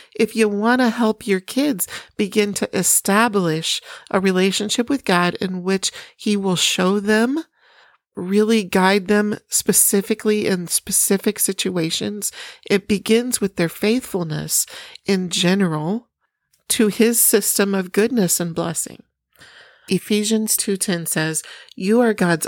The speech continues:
artwork." Okay, that says beautiful masterpiece, right?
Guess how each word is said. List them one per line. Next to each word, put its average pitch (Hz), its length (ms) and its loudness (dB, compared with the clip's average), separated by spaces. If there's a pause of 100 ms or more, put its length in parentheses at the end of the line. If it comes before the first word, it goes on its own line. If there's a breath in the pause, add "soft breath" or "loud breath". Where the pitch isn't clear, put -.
(120)
artwork." 190 640 0 (440)
Okay, 170 220 -4
that 180 280 0
says 170 400 -2 (360 soft breath)
beautiful 180 480 2
masterpiece, 165 760 -4
right? 165 300 -2